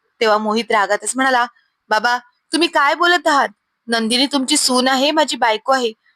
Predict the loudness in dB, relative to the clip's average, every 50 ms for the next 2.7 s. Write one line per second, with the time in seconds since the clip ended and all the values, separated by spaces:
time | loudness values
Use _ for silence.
0 | _ _ -2 0 2 2 2 2 0 0 0 0 0 -4 -12 -8 -4 -2 0 0
1 | 0 0 0 0 0 -2 -6 _ _ _ _ _ _ _ _ -2 -2 0 0 0
2 | 0 0 0 -2 -2 0 2 2 2 2 2 0 -2 -4